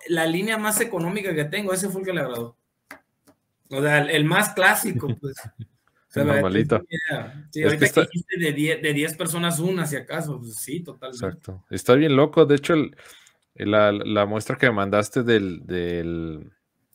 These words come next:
Speaker 2: me parece que es lavado y prefermentado, s-, eh,
Speaker 1: Sí.
Speaker 2: sabe, yo creo que es el
Speaker 1: Ok.
Speaker 2: espresso más dulce que he probado en mi vida.
Speaker 1: Mm.
Speaker 2: Es un, o sea, es completamente diferente a, a cualquier otro café que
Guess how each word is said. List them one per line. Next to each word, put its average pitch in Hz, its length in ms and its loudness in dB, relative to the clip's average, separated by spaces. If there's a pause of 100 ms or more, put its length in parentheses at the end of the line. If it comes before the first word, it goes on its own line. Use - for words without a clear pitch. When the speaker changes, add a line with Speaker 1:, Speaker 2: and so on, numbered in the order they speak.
(420)
Speaker 2:
me 98 100 -8
parece 101 280 0
que 120 120 2
es 117 80 0
lavado 110 260 8
y 117 60 2
prefermentado, 98 760 0
s-, - 180 -8 (120)
eh, 98 140 -10
Speaker 1:
Sí. - 120 -4
Speaker 2:
sabe, 107 480 2 (180)
yo 117 80 2
creo 123 120 -4
que 151 100 0
es 131 80 0
el 147 60 4
Speaker 1:
Ok. 131 40 4
Speaker 2:
espresso 135 360 0
más 127 220 0
dulce 135 300 -4
que 139 100 -6
he 135 40 -6
probado 110 560 0 (500)
en 113 140 -8
mi 104 140 -6
vida. 104 380 -2 (380)
Speaker 1:
Mm. 104 380 -8
Speaker 2:
Es - 140 -2
un, 104 460 -12
o 101 120 -18
sea, 104 160 -6
es - 120 -10
completamente 107 1000 -6
diferente 101 840 -2
a, 85 320 -2
a 80 60 -14
cualquier 92 420 -8
otro 98 300 -6
café 92 300 -4
que 95 360 -2